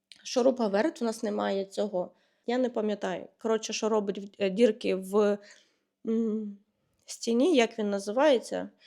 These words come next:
не пам'ятаю. Коротше, в нас, е, його немає, ми робили, е, ну, точніше, чоловік робив дірки шуруповертом. І в нас в одній, е, частині стіни там йде заліб-, забетонна сітка, і, коротше,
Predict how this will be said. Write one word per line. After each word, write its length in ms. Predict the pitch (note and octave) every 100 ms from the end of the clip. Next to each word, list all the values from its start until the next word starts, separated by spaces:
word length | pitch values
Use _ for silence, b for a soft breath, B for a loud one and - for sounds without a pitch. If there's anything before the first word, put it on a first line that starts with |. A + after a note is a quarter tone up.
| b _
не 120 | A#3
пам'ятаю. 680 | A3+ B3 A#3 F#3+ F3 - - -
Коротше, 280 | B3 B3
в 40 | G#3+
нас, 260 | A3 A#3 -
е, 140 | G#3+
його 240 | G3 G#3+ G#3+
немає, 400 | G#3+ C#4 F#4 D#4+
ми 160 | A#3
робили, 400 | C4 F#3+ A3+ A3+
е, 380 | A3 G3+ G#3 - - - _
ну, 120 | A#3+ G#3+
точніше, 420 | G3 - G#3+ -
чоловік 420 | - G#3 A3 B3+
робив 260 | G#3 A3+ A3
дірки 420 | G3+ G3+ B3 A#3+
шуруповертом. 760 | - A3+ G#3+ G#3 E3+ - - - B B B B B _
І 240 | B3 D4
в 220 | D4 A#3
нас 480 | A#3 A#3+ D4 D4 -
в 220 | A#3+ G#3
одній, 580 | G#3+ G#3+ A#3 A#3+ A3 G#3
е, 100 | -
частині 560 | G3+ A#3+ A#3 C4 A#3+ A3
стіни 500 | A3 - B3 F4 G#4 -
там 380 | - B3 C4 A#3+
йде 640 | A3 - A3+ A3+ A3+ A3+ G#3+ _ _ _ _ _ _ -
заліб-, 440 | - G#3+ A3+ A#3 G#3
забетонна 600 | A3+ G3+ G#3+ A#3 A#3 G#3
сітка, 440 | - D4+ - -
і, 140 | C4 -
коротше, 480 | A3 A#3+ B3 G3+